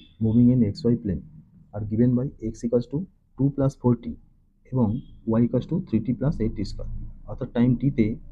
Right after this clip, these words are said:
পার্টিকেলটার এক্স এবং ওয়াই পজিশনটা দেওয়া আছে এবং অপশনগুলো আছে পার্টিকেলটার মোশনটা অ্যাক্সিলারেটেড হবে নাকি ইউনিফর্ম মোশন হবে।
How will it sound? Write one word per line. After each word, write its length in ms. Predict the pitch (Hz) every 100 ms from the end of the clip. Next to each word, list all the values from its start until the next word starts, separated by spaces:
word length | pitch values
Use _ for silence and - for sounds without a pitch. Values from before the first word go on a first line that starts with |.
| -
পার্টিকেলটার 420 | 104 117 120 151 -
এক্স 220 | 113 - 113
এবং 140 | 139 147
ওয়াই 180 | - 113
পজিশনটা 440 | 113 117 - 117
দেওয়া 200 | 143 101 80
আছে 140 | - - - - - - -
এবং 140 | 123 120
অপশনগুলো 460 | 110 107 127 131 139
আছে 200 | 135 127 101 117
পার্টিকেলটার 420 | 101 113 117 123 110
মোশনটা 320 | 110 117 143
অ্যাক্সিলারেটেড 500 | - - - 110 123
হবে 180 | 123 139 - _ _ -
নাকি 160 | 123 127
ইউনিফর্ম 400 | 117 113 117 120 104
মোশন 220 | 92 87
হবে। 140 | 82